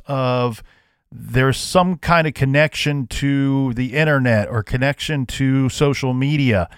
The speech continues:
Snapchat referenced, and we didn't feel that we should discuss that, or we didn't feel that it was appropriate, or we were asked not to mention that,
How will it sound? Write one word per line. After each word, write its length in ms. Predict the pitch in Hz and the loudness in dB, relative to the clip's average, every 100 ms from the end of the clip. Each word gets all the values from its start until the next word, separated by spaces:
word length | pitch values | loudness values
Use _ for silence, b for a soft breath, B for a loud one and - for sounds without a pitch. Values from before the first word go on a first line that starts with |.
| b b b | b b b
Snapchat 640 | - 147 147 - - 127 - | -6 0 0 0 0 0 2
referenced, 640 | 120 117 117 107 95 - - | 2 2 0 -2 -2 -8 -8
and 400 | 123 117 113 110 _ _ _ _ - | -6 -4 -4 -8 _ _ _ _ -14
we 360 | 110 117 180 | -8 0 4
didn't 220 | 208 190 | 4 4
feel 240 | - 180 165 | 2 4 4
that 140 | 151 | 4
we 100 | 139 | 2
should 180 | 127 131 | 0 0
discuss 500 | 113 - 165 151 - | -2 0 2 2 2
that, 260 | 120 98 - | -2 -2 -4
or 580 | 135 123 120 120 113 110 | -6 -4 -2 -4 -6 -10
we 380 | 131 120 120 131 | -18 -16 -6 -4
didn't 200 | 139 135 | -2 -4
feel 240 | - 160 139 | -2 0 2
that 140 | 139 | 2
it 100 | 135 | 0
was 140 | 127 | -2
appropriate, 560 | 113 - 156 147 143 131 | -2 0 2 2 2 2
or 80 | 127 | 2
we 180 | 131 175 | 2 4
were 180 | 160 - | 2 2
asked 400 | 143 160 - - | 2 2 0 2
not 240 | 135 127 | 2 2
to 120 | - | 0
mention 400 | 117 110 - 101 | 0 0 0 -4
that, 280 | 92 80 76 | -4 -6 -8